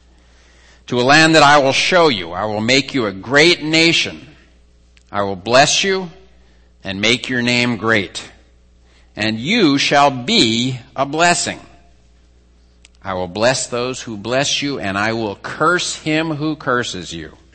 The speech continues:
And in you, all the families of the earth shall be blessed."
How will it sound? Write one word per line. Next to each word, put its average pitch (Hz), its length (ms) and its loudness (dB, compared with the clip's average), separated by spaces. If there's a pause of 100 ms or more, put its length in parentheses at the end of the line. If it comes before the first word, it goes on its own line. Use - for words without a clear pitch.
(920)
And 98 200 -4
in 107 100 0
you, 101 440 0 (840)
all 120 340 4
the 147 100 0
families 104 840 -2 (640)
of 95 160 0
the 95 160 0
earth 95 420 0 (1080)
shall 90 300 -2
be 90 140 -4
blessed." - 580 -4